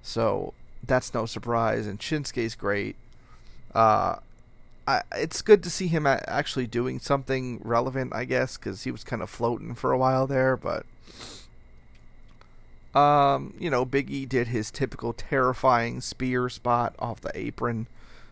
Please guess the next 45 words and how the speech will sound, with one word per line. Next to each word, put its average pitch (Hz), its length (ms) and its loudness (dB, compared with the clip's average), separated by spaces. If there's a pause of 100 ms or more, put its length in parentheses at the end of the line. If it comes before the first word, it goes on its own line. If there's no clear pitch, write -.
(300)
<laughs> - 200 -6 (600)
I, 120 140 4 (400)
I, 123 280 4 (120)
I 127 80 4
don't 131 120 0
know 135 80 0
why 123 200 2
he 131 140 0
does 123 240 0
that 127 220 2
so 127 220 4
often. 131 400 4
It 131 60 0
would 107 100 -6
probably 135 220 6
be 120 100 -8
better 120 320 0
if 123 140 -4
he 98 100 -10
saved 117 400 -2
it 117 100 -4
for 117 120 -4
big 113 240 -4
moments, 110 400 -6
but - 140 -14
he 107 40 -8
seems 156 280 -6
to 147 100 -6
pull - 280 0
it 139 60 4
out 139 160 4
at 117 80 -2
every 123 260 0
pay-per-view. 123 720 -4 (800)
So, 85 420 -4
uh, - 400 -4 (400)
yeah, 127 340 4
it, - 280 -6
it's, - 460 -6 (140)
it's - 200 -6
still - 300 2
crazy 117 460 -2
to 107 120 -6
this 104 220 -6
day. 92 320 0